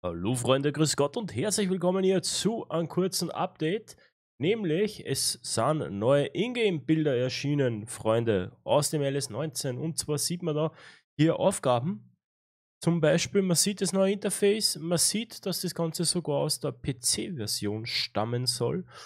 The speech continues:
Und das Ganze zu finden auf GameStar, Freunde. Ich muss gestehen, ich bin, äh, überrascht. Ich bin überrascht, erstens, wie modern das neue Interface wirkt.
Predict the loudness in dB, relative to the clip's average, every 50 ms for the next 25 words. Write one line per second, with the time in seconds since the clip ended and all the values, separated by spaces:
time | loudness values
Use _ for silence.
0 | -20 _ _ _ _ _ _ 0 2 2 4 2 0 -4 -8 -12 -16 -10 -8 -6
1 | -2 0 0 0 0 -2 -4 -4 -4 -4 -2 0 0 0 0 -2 _ _ -8 -8
2 | -8 -8 -12 _ _ -4 0 2 2 2 2 0 -4 -14 -14 -10 -10 -6 0 2
3 | 2 2 2 -4 -6 -8 -8 -4 -2 -2 0 2 2 2 2 2 0 -2 -4 -2
4 | -2 -2 0 0 -2 -4 -4 -4 0 0 0 2 2 0 -2 2 2 2 2 2
5 | 0 -4 -6 -6 -4 -2 -2 -4 -4 -4 -4 0 0 0 0 0 -2 0 0 2
6 | 2 2 0 0 -2 -4 -4 -6 -8 -8 -6 -6 -4 -2 -2 0 0 0 0 0
7 | -2 -6 -4 -2 0 2 2 2 0 -2 -6 -4 0 0 0 0 0 -2 -6 -10
8 | -16 -10 -4 -2 -2 2 4 4 4 4 2 0 -2 -2 0 0 -2 -2 -2 -2
9 | -2 -2 -2 -4 -4 -2 -2 -2 -2 0 -2 -2 -4 -4 -6 -12 -20